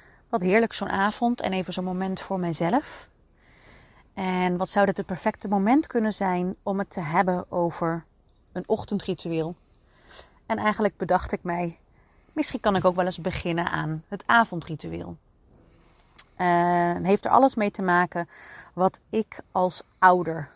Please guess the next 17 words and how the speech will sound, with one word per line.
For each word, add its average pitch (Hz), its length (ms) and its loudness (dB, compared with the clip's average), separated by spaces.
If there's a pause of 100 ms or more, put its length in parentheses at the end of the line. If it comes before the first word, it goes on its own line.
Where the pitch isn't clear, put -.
graag - 400 -10
doe. 147 220 -6 (840)
En, 160 960 0 (220)
ehm, 156 840 -4 (880)
hoe 180 220 4
ik 165 80 -2
dat 185 120 -2
eigenlijk 165 540 -2
ook 165 240 -4
wens 165 380 2
en 165 140 -4
waar 156 160 0
voor - 120 -10
mij 156 160 0
de 156 100 -4
uitdagingen 151 720 -4
zitten. 156 360 -4